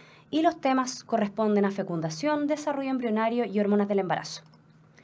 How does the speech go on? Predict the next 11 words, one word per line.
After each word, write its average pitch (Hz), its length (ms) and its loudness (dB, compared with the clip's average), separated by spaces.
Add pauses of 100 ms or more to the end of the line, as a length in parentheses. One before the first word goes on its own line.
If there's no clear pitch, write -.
(340)
Como 277 160 2
ustedes 359 240 6
pueden 381 240 4
ver 349 100 4
acá, 202 380 2 (100)
la 233 120 2
fecundación 240 920 2 (600)
debe 339 380 6
ser 285 340 0
un 262 160 -2
proceso 247 720 -2